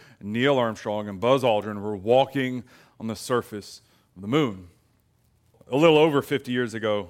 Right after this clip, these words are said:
now, on September the twelfth, nineteen sixty-two, President Kennedy exclaimed to forty thousand people listening at the Rice University football stadium. He said, "We choose to go to the moon."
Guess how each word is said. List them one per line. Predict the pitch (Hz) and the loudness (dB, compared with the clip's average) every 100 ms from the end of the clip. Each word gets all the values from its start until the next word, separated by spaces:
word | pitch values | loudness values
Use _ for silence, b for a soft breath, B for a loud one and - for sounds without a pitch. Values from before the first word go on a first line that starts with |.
| 82 | -8
now, | 107 131 127 117 | -2 2 4 2
on | 113 | 0
September | - 123 - 151 143 135 110 b b b b b _ | -4 -6 -4 -2 2 2 0 b b b b b _
the | 117 | -8
twelfth, | - - 151 151 | -4 4 4 4
nineteen | 143 147 139 143 | 2 2 0 -6
sixty-two, | 147 - 127 - 147 151 147 135 - | -6 -8 -10 -4 0 0 0 -4 2
President | 165 156 131 | 4 4 0
Kennedy | - 156 151 143 | -2 0 2 0
exclaimed | 117 - - 127 135 143 135 | -2 -10 -6 0 2 2 0
to | 117 | -2
forty | - 139 139 | -2 -2 -2
thousand | 135 139 135 143 135 | -2 0 2 2 0
people | 143 123 123 | -4 -2 0
listening | 127 127 135 | -2 -2 -4
at | 131 | -4
the | 123 | 0
Rice | 127 139 143 | 2 2 0
University | 131 127 135 135 | -2 0 -2 -4
football | 120 139 131 135 | -4 -2 2 2
stadium. | 131 139 135 135 | 0 0 0 0
He | 135 | -2
said, | 127 147 139 B B B | 2 2 2 B B B
"We | 143 | 0
choose | 135 - 175 175 185 185 | 0 0 4 6 6 2
to | - 190 | -2 -2
go | 135 151 165 170 | 4 6 6 4
to | 156 147 | 0 -4
the | 135 | -2
moon." | 120 107 101 95 | -2 -4 -8 -14